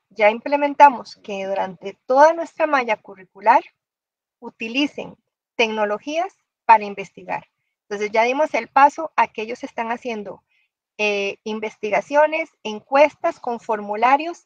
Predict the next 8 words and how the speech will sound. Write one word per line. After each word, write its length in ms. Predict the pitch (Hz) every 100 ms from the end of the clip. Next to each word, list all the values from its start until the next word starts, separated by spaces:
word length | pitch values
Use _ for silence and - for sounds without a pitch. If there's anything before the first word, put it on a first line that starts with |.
| _
en 240 | 208 208
línea, 360 | 233 311 339 415 - _ _ _ _ _ _
utilizando 680 | 220 226 214 226 226 226 269
herramientas 640 | 269 226 233 247 - 285
cien 220 | 285 262
por 280 | 294 - 226
ciento 300 | 240 233 254
gratuitas, 720 | 214 208 285 320 415 -